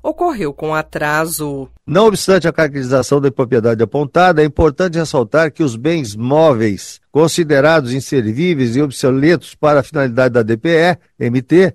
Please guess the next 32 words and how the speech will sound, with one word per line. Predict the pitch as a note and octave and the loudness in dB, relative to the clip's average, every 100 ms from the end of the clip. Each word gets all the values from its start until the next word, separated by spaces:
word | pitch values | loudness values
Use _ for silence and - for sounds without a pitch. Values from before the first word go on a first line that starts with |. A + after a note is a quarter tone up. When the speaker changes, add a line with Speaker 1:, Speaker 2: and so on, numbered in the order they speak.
| _ | _
Speaker 2:
foram | - G3 G3+ | 2 4 4
efetivamente | G#3 G3+ F#3 F3+ C#3 D#3+ F3+ - | 2 -2 -4 -2 0 0 -4 -6
transferidos | - G3+ G#3+ - D#3+ C3+ F#3 G3 F3 | 0 0 0 0 0 2 -2 0 0
a | F3 | 0
instituições | - E3 D#3 C#3+ - E3+ F#3 - _ | -2 -8 -8 -8 0 0 2 -4 _
de | C3 B2+ B2+ G3+ | -14 -2 4 4
interesse | G#3 - D#3 C#3+ F3+ - - - | 4 0 0 2 0 -2 -12 -16
social, | - F#3 F#3+ - G#3 C3 A#2 F#2 _ _ | -8 -6 -6 -6 -2 0 0 -4 _ _
conforme | E3 F3+ - D3+ E3 | 2 2 4 4 4
autorizado | F3+ D#3 F3+ E3 A#2 C3 C#3 | 2 0 0 2 2 2 0
pela | E3 D#3+ | 0 0
Lei | C#3 | 0
Federal | C#3 D#3 B2 A#2+ C#3 | -2 -2 2 2 2
quatorze | D#3+ B2+ D3 A2 | -2 -2 -4 -2
mil | A2+ D#3+ E3+ _ | 0 0 0 _
cento | - D3+ E3 D3+ | -6 -2 -2 -2
e | |
trinta | B2 C3+ B2 | -6 -6 -4
e | G#2+ | -4
três | C3+ D3 E3+ D#3+ - _ | 0 2 0 -2 -12 _
de | C3 C#3 | -4 2
dois | D#3 C3+ | 4 4
mil | D3 | 2
e | |
vinte | D#3+ E3+ | 2 -2
e | F3 | 0
um, | B2 E2+ _ | 0 -2 _
circunstância | - F#3 G#3 G#3 F#3 - F3+ F#3+ G3+ | -4 -2 2 2 2 2 2 2 -2
que | - | 0
atesta | G#3 - G3 G3 - F#3+ | 0 0 0 0 2 -2
a | |
boa-fé | D#3+ F#3+ G3+ - F3 F3+ | 2 2 2 0 -2 -2